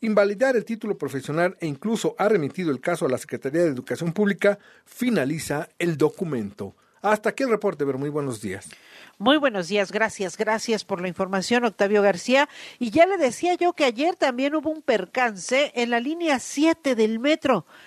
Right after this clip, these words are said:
Speaker 2: Se separaron dos vagones, se separaron así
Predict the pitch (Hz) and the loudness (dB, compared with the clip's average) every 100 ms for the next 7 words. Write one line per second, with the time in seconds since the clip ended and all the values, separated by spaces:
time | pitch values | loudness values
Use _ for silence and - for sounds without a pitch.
0 | - _ - 254 - 240 - 214 214 233 | -20 _ -4 -2 0 0 4 2 4 4
1 | 320 381 320 240 254 214 214 196 170 190 | 4 0 2 4 4 2 0 0 2 4
2 | 185 185 254 339 - _ - _ _ - | 4 0 -2 -4 -6 _ -20 _ _ -14
3 | 190 208 - 185 226 403 440 - - - | -10 -8 -2 0 2 0 -4 -6 -8 -4
4 | 330 | -4